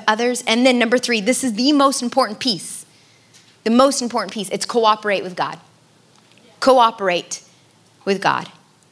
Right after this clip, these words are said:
Okay, taking on the same mind of Jesus, living a life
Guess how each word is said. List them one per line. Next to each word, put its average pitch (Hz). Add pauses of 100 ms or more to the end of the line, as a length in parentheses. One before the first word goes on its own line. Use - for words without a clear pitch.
(200)
Okay, 190
taking 262
on 247
the 220
same 233
mind 214
of 202
Jesus, 185
living 285
a 277
life 208